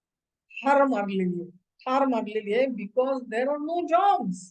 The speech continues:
कारण हे असं सगळं केल्यामुळे लोकांसाठी, उपजीविकेसाठी साधनं नाहीत,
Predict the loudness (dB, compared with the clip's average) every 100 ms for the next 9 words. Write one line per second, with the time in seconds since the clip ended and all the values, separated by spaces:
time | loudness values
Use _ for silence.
0 | _ _ _ _ _ _ -6 -2 2 0
1 | -2 -16 _ _ 2 4 4 0 -2 -4
2 | 0 4 4 4 2 0 2 0 2 2
3 | 0 -6 _ _ _ _ _ -2 -2 -2
4 | -4 -2 0 0 0 -2 -4 -4 -6 -8
5 | 2 2 2 -4 -4 -2 -2 -2 -4 -4
6 | -8 -8 -8 -4 0 2 2 2 0 -4
7 | -6